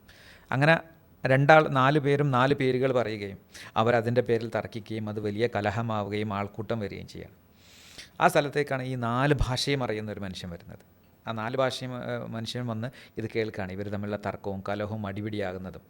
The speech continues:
അവിടെ അദ്ദേഹം വന്നിട്ട് പറഞ്ഞു, "ഞാൻ വാങ്ങിച്ചു തരാം" എന്ന് പറഞ്ഞു. അവരെ നാല് പേരെയും കൂട്ടിക്കൊണ്ടു പോവുകയും അവരൊരു, ഏ, പഴക്കടയുടെ അടുത്ത് ചെന്നിട്ട് ആദ്യം അറബിക്ക് അദ്ദേഹത്തിന് വേണ്ടി അനബ്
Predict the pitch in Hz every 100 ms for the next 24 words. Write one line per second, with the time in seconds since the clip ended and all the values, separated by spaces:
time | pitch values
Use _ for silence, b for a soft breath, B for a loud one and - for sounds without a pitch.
0 | B B B - 135 127 131 131 120 110
1 | 110 104 101 - 117 123 120 107 104 98
2 | 90 85 - - 101 101 101 113 - -
3 | 104 117 120 117 113 110 107 B B B
4 | _ 101 101 - 127 110 98 90 87 92
5 | 110 - _ _ _ B B B - 117
6 | 120 117 123 - - - - - 104 -
7 | 110 120 127 117 117 107 101 110 98 95
8 | 107 104 101 107 104 101 104 104 101 -
9 | _ _ - 101 104 101 107 101 101 101
10 | 101 104